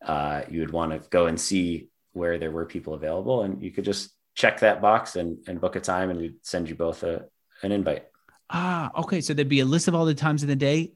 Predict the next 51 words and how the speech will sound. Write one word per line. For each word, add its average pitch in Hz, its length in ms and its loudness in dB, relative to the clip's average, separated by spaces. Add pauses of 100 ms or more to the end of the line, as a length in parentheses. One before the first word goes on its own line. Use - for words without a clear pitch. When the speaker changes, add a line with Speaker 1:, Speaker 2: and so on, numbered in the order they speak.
Speaker 2:
If 160 200 0
somebody 156 320 4
had 139 80 6
already 139 260 8
picked 135 240 0
one 139 100 4
of 135 80 4
those 127 160 4
times, 139 400 2
it 135 120 0
would 123 180 4
be 123 360 6 (100)
indicated, 139 580 2 (320)
and 135 220 2
I 131 220 4
could 123 180 -2
pick 135 240 2
it 175 200 0
and 123 300 4 (160)
be 120 160 6
more 120 220 4
likely 113 240 0
to 113 80 0
get 110 200 2
a, 107 300 0
a 107 80 -2
match. 175 380 2
If 131 180 -4
not, 160 300 2
I 127 40 -2
pick 131 200 -2
a 127 40 2
time 127 220 4
that 120 100 4
I 113 60 2
am 123 160 4
available, 117 440 2
even 113 140 0
if 110 140 -6
there's 110 180 -2
no 113 80 0
one 113 120 2
there, 175 120 0
and 160 80 -2
hopefully 143 360 -2
you'll 123 160 2
find 120 240 0
a - 20 -2
match 151 240 0
for - 120 -8
me. 165 200 -4